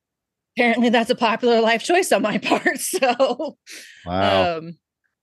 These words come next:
Speaker 1: yeah,
Speaker 2: So
Speaker 1: that's, that's kind of the progression of events.
Speaker 2: Yeah. So, well, anyway, you've written a book on, on the guide to homestead dairy sheep. So y-, you know quite a bit about it. You've been doing it now. You've really dove into it. It's something you're, you're really, um, you're into now,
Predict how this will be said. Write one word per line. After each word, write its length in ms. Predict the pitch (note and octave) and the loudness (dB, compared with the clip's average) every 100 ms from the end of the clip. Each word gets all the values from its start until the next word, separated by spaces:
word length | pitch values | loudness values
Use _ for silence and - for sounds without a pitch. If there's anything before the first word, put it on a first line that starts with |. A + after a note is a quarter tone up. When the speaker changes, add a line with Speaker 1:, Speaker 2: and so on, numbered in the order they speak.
| _ - _ _ | _ -20 _ _
Speaker 1:
yeah, 180 | - B3+ | -4 -2
Speaker 2:
So 140 | D3 D#3 | 0 2
Speaker 1:
that's, 260 | C#3+ C#3 - _ _ _ | 2 0 -6 _ _ _
that's 160 | G3+ - | -6 -2
kind 180 | A3+ | -2
of 60 | A3 | 0
the 40 | |
progression 420 | - G#3+ A3 A3 G#3+ | -2 0 0 0 -2
of 60 | |
events. 220 | G#3 G3+ F#3+ - _ _ _ _ - | -2 -2 -6 -10 _ _ _ _ -6
Speaker 2:
Yeah. 420 | G#2+ C3+ G#3+ G#2+ | 0 2 2 0
So, 220 | F#2 C3 | 0 2
well, 200 | A#2+ D3 | 4 4
anyway, 320 | D3+ F3+ B2+ | 4 4 4
you've 140 | D#3+ E4+ F3 | 2 2 2
written 220 | A#3 C3+ | 2 2
a 60 | |
book 480 | G#2+ E3+ G#3+ A2 G#2+ | 2 2 4 2 0
on, 320 | A2 G#2+ G2+ F#2 | -4 -4 -6 -6
on 360 | G#2 G2 F#2+ - A2 | -6 -6 -8 -10 -6
the 100 | A2+ | -2
guide 380 | A#2+ A#2+ B2 A2 | 0 2 0 -4
to 80 | |
homestead 520 | G2 A#2 G#2+ A2 G#2+ G2+ | -6 -6 -6 -8 -10 -6
dairy 440 | G#2+ G#2+ G#2 F#2 | -4 -4 -6 -10
sheep. 480 | - - B2 F#2+ - - - - - | -10 -2 0 0 -4 -10 -20 -20 -6
So 200 | A#2+ A#2 | 0 0
y-, 200 | G#2 F#2+ _ _ | -2 -8 _ _
you 120 | G#2+ A2 | -2 2
know 160 | B2+ | 2
quite 180 | C3+ C#3+ | 2 2
a 40 | C#3+ | 2
bit 160 | C#3+ | 2
about 260 | A#2 A2+ A#2 | 2 2 2
it. 60 | |
You've 100 | A#2+ | 0
been 140 | A#2 A#2+ | 0 2
doing 180 | B2 A#2 | 2 0
it 60 | |
now. 180 | G#2 A2+ | -4 -4
You've 220 | A2+ A2+ | -4 -2
really 280 | A2+ A#2+ A#2+ | 2 4 4
dove 280 | A#2 A#2 A2 | 2 2 0
into 360 | A2+ G#2 A2+ G#2+ | -2 -2 -2 0
it. 60 | |
It's 120 | G2 - | -2 -4
something 260 | A2 G2 | -6 -4
you're, 260 | G2 G2+ F2 | -4 -4 -4
you're 140 | F#2+ | -2
really, 420 | G2 G#2 G2 F#2 F2 | 0 2 2 0 0
um, 220 | E2+ D#2 - | 0 -4 -2
you're 180 | G#2+ A#2 | 0 2
into 300 | A#2+ G2+ F2+ | 2 0 -2
now, 460 | F2+ A2 A2+ D#3+ | 0 0 0 -2